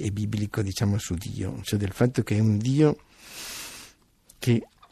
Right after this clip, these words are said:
è talmente potentemente, diciamo, monoteistico che non è legato a un unico popolo. È,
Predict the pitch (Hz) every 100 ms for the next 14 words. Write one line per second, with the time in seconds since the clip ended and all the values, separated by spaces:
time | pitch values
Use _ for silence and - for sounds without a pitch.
0 | _ 127 - 117 117 143 156 - 117 -
1 | - _ - 127 - 120 110 123 147 143
2 | 117 123 123 113 127 117 117 110 - -
3 | 101 117 285 370 _ _ _ _ 202 190
4 | _ _ _ _ - - 131 135 151 180
5 | 160 127 131 139 - 131 113 110 107 104
6 | - 87 - 101 101 - 170 104 110 -